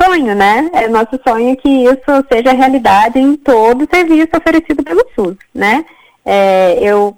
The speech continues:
conheço diversos hospitais que, que oferecem esse serviço, é,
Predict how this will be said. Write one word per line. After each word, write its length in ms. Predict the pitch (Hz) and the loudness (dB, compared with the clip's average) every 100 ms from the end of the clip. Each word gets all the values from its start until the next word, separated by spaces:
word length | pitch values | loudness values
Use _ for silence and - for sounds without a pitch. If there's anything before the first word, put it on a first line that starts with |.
| - | -6
conheço 640 | 214 202 196 208 - 208 196 | -4 -2 -2 -2 -2 -6 -6
diversos 440 | 196 190 196 - | -4 0 -2 -2
hospitais 720 | 202 202 - - 175 185 220 233 _ _ | -6 -8 -8 -4 -2 0 -2 -6 _ _
que, 440 | _ 220 202 196 190 | _ -8 -6 -8 -6
que 80 | - | -4
oferecem 720 | 190 202 175 175 208 254 233 | -4 -2 0 0 -4 -6 -6
esse 160 | 208 - | -6 -6
serviço, 600 | 196 180 170 170 170 123 - _ _ _ | -6 -4 -4 -4 -6 -12 -12 _ _ _
é, 800 | - 180 175 170 170 165 165 160 | -8 -6 -4 -6 -6 -6 -8 -8